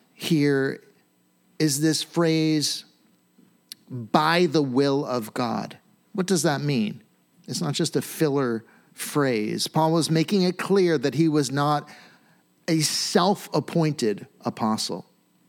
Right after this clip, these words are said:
He was not merely credentialed by an organization or by a denomination to be an apostle.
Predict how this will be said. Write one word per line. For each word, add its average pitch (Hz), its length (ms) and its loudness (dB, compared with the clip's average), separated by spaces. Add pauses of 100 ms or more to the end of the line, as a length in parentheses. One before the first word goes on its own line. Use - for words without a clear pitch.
(460)
He 165 100 6
was 180 120 4
not 190 200 2
merely 185 360 4
credentialed 156 960 0
by 139 160 2
an 139 120 0
organization 131 1040 0
or 127 200 -2
by 127 200 0
a 127 40 0
denomination 123 960 0 (420)
to 139 100 2
be 135 160 2
an 131 100 0
apostle. 123 680 -2